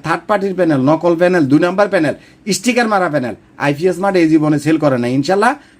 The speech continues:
আগামী জীবনেও আমরা সেল করব না। আমাদের প্রতিষ্ঠানের এই একটা জিনিস, আপনারা যারা আমাদের কাছ থেকে প্রোডাক্ট কিনছেন,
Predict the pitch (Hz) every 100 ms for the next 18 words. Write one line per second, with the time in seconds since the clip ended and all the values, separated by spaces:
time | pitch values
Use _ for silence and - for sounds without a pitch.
0 | - 151 156 170 175 160 180 208 220 190
1 | - 160 139 127 113 92 _ _ _ _
2 | _ 131 160 185 202 185 170 160 208 226
3 | 262 - - - 170 180 - 208 202 220
4 | 214 185 151 170 180 160 175 170 160 170
5 | 160 139 160 165 160 160 160 220 185